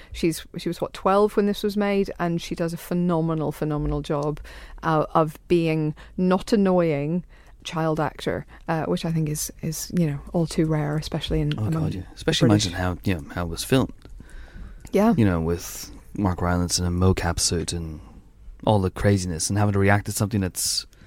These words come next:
Speaker 2: how tall is he? And then the other giants are massively taller
Speaker 1: Yeah.
Speaker 2: com-, even compared to him. Um, I think this is a, a, a lovely film. It's a very warm, family-friendly film. I saw it with my two young nephews, and they, they both loved it. They
Speaker 1: Mm-hmm.
Speaker 2: loved all the fart jokes and the snozcumbers and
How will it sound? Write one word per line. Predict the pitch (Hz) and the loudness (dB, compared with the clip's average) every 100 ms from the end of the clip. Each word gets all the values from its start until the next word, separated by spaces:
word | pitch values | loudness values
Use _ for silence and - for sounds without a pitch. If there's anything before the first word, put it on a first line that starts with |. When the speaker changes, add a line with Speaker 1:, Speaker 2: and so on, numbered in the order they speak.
| - - - | -20 -20 -4
Speaker 2:
how | 117 | -2
tall | 120 139 139 | 2 4 4
is | 151 | 2
he? | 165 160 143 | -2 -4 4
And | 131 | 6
then | 127 | 8
the | |
other | 123 127 | 8 6
giants | 123 123 120 | 6 6 6
are | 107 | 4
massively | 98 110 120 117 | 4 2 0 2
taller | 107 101 113 | 4 4 4
Speaker 1:
Yeah. | 110 | 0
Speaker 2:
com-, | 104 - | -2 0
even | 110 113 104 120 | 0 0 -2 -4
compared | - - 101 | -4 0 0
to | 104 | 0
him. | 113 - - - - - - - | -2 -4 -14 -16 -16 -16 -10 2
Um, | 101 107 | 2 4
I | 202 | 4
think | 247 220 | 4 4
this | 170 | 4
is | 147 | 6
a, | 127 117 - 135 - | 6 6 4 0 2
a, | 165 | 2
a | |
lovely | 160 156 160 | 2 2 -2
film. | 220 - - | 0 2 0
It's | 123 | 2
a | 139 | 0
very | - 143 135 | 2 2 2
warm, | 123 123 131 147 147 147 143 - - - - - - - - | 0 4 8 8 6 4 -2 -10 -20 -20 -20 -20 -20 -20 -20
family-friendly | - - - 139 143 139 135 - 123 127 117 107 | -16 -12 0 4 6 6 6 4 4 4 4 0
film. | - 98 123 | 0 0 0
I | 120 | -4
saw | 113 113 | -4 -4
it | 110 | -2
with | |
my | 107 | -2
two | 104 104 | -2 0
young | 104 95 95 | 2 2 0
nephews, | 90 - 104 110 | -2 -2 -2 0
and | 98 | 0
they, | 90 90 - | 0 -2 -2
they | 95 | -4
both | - 87 | -2 -4
loved | 87 82 - | -2 -4 -2
it. | 110 | -4
They | - | 0
Speaker 1:
Mm-hmm. | 82 | 0
Speaker 2:
loved | 90 87 | 0 0
all | 87 | -4
the | 85 | -4
fart | - 82 - | -4 -6 -2
jokes | 95 113 - 95 | 0 0 0 -2
and | 78 78 | -2 -2
the | 82 | -4
snozcumbers | - 87 80 - 85 82 101 107 - | -2 -2 -2 -2 -2 2 4 4 0
and | 80 76 | -4 -8